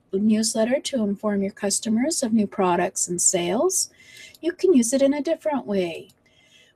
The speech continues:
Why not encourage your customers to send in photos of how they used your product or service? People just love to show off photos,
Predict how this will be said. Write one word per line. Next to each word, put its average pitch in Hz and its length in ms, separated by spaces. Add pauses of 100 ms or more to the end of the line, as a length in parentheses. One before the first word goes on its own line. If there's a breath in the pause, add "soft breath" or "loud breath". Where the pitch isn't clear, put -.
Why 254 220
not 311 180
encourage 247 460
your 320 100
customers 226 640
to 240 140
send 220 240
in 220 120
photos 240 640
of 190 100
how 208 180
they 202 100
used 208 380
your 220 80
product 175 500
or 175 60
service? - 760
People 285 320
just 254 260
love 196 220
to 233 100
show 190 280
off 175 160
photos, 190 600